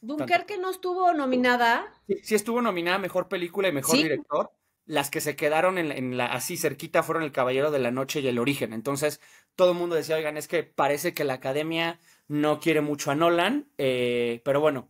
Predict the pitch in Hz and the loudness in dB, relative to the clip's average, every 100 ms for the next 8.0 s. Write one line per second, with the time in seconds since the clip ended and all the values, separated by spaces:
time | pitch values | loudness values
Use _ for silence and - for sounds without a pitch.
0 | - 147 - 139 135 160 160 160 165 156 | -12 -10 -4 -2 -2 -4 -4 -2 0 0
1 | 151 165 131 135 135 151 135 123 117 117 | -2 -6 -6 -8 -4 -2 -2 -2 -2 0
2 | 147 143 143 - - - - 123 120 113 | 4 4 2 -10 -20 -16 -6 -4 -4 -6
3 | 139 143 127 139 156 160 151 135 143 143 | -10 -8 -6 -2 -2 -2 -6 -6 -6 -6
4 | 139 135 139 139 120 135 135 135 131 117 | -10 -8 -6 -6 -2 -2 -2 -2 0 0
5 | 113 - 123 127 131 131 127 147 131 127 | -2 -4 -4 -2 -2 -2 -4 -4 -4 -2
6 | 143 135 127 147 156 - 139 139 139 117 | -4 -2 -2 -2 -2 -2 0 0 0 -2
7 | 113 131 135 139 135 117 107 110 107 104 | -2 -2 -2 -4 -4 -2 -4 -6 -10 -12